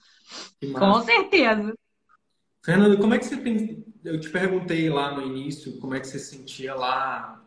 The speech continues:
Speaker 1: é, atrás, e eu queria te perguntar como é que você tá sentindo agora. Consegue identificar algum sentimento? Como é que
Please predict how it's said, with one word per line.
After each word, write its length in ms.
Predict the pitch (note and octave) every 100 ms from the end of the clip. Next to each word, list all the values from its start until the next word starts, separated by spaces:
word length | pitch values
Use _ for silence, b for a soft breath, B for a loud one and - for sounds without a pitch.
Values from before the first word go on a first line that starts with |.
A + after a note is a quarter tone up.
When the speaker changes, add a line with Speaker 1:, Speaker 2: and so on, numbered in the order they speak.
| _ _ _
Speaker 1:
é, 220 | - A#2+ A#2+
atrás, 640 | - B2+ B2+ C#3 C#3 C3+
e 80 | C#3
eu 80 |
queria 180 | C#3 C#3+
te 80 | -
perguntar 380 | - D3+ D3+ D3
como 160 | D#3+
é 60 | D#3
que 40 |
você 120 | D#3 D#3
tá 160 | D#3+
sentindo 440 | D#3+ - E3 E3 D#3
agora. 440 | D3+ C3+ C3 - - b b b b b _ _ _
Consegue 360 | C3 B2+ D3 C#3+
identificar 540 | D3+ D3+ D3+ - C#3+
algum 220 | D3+ C3+
sentimento? 720 | C3+ D3+ C#3 D#3+ C3 D3 D#3 - - _ _
Como 140 | - D3+
é 60 |
que 140 | D#3